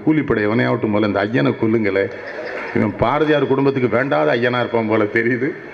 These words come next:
அச்சமில்லை வந்து, "உச்சி மீது வான் இடிந்து விழுந்து விட்ட போதிலும் அச்சமில்லை, அச்சமில்லை." அப்படி சொல்லி கொடுக்கணும். பிள்ளைகளுக்கு தமிழ் சொல்லி கொடுங்க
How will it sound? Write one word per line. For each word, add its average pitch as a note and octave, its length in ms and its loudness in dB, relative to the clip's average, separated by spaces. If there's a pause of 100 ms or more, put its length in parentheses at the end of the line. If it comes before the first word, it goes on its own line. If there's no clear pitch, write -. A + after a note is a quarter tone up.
(280)
அச்சமில்லை D3+ 540 2
வந்து, D#3 400 2 (880)
"உச்சி - 300 0
மீது A#3+ 320 2
வான் F3 240 2
இடிந்து C4+ 360 2
விழுந்து G#3 300 2
விட்ட A#3+ 300 2
போதிலும் A#3+ 580 2
அச்சமில்லை, F#3+ 520 0
அச்சமில்லை." E3+ 580 0
அப்படி C3 220 -4
சொல்லி F3 200 0
கொடுக்கணும். B2 440 -4 (1120)
பிள்ளைகளுக்கு C3 440 2
தமிழ் C#3 160 0
சொல்லி A#2+ 200 2
கொடுங்க F#2 260 -4